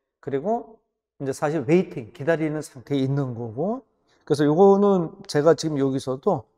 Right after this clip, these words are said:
정확하게 한번 말씀을 드리면, 음, 국어는 교재가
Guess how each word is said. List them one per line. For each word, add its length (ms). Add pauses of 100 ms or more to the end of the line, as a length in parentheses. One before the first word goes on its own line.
(140)
정확하게 460
한번 180
말씀을 400
드리면, 520 (580)
음, 400
국어는 1000 (160)
교재가 720